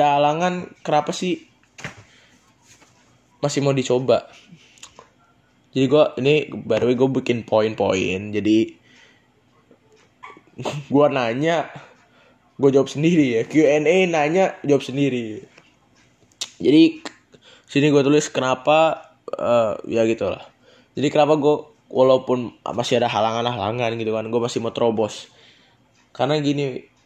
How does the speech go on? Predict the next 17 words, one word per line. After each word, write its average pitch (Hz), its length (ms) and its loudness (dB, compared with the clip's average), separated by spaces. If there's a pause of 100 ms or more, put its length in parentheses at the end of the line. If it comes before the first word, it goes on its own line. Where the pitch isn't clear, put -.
(300)
kalau 131 320 2
misalnya 135 800 0
lu 117 560 -2
nggak 117 80 2
berani 120 320 0
buat 113 160 -2
nerobos, 113 640 -2 (1600)
lu 151 80 2
bakal 143 240 0
stuck - 320 -6
aja 147 480 -2 (640)
di 117 80 -10
situ. 113 400 -4 (2000)
Kalau 135 160 0
misalnya 151 800 2
ada 131 240 0
dinding 127 560 0